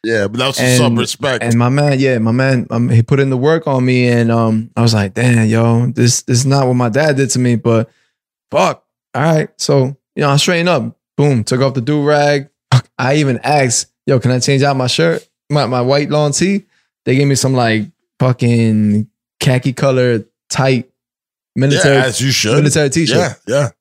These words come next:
Speaker 2: And then boom, everybody had to get rid of their civilian clothing and get into, and get into uniform.
Speaker 1: We
Speaker 2: Bro,
Speaker 1: all won.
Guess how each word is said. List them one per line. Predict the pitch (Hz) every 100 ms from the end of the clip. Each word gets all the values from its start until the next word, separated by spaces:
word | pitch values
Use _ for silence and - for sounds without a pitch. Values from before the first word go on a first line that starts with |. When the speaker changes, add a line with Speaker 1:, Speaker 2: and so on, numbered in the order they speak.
| _ _ -
Speaker 2:
And | 127
then | 123
boom, | 143 156 113 - -
everybody | 120 131 143 139
had | 135 135
to |
get | 131 135
rid | 135 139
of |
their | 131 135 - _ _ _ _ 147
civilian | 160 160 165 139
clothing | 147 139 135 139 _ _ _ _
and | 120 120
get | 123
into, | 131 123 131 120
and | 127 123
get | 131 131
into | 127 147
uniform. | 185 143 120 104 104 _ _ _ _ _ _ _ _ _ _ _
Speaker 1:
We | -
Speaker 2:
Bro, | 123 110
Speaker 1:
all | 123
won. | 135 175 101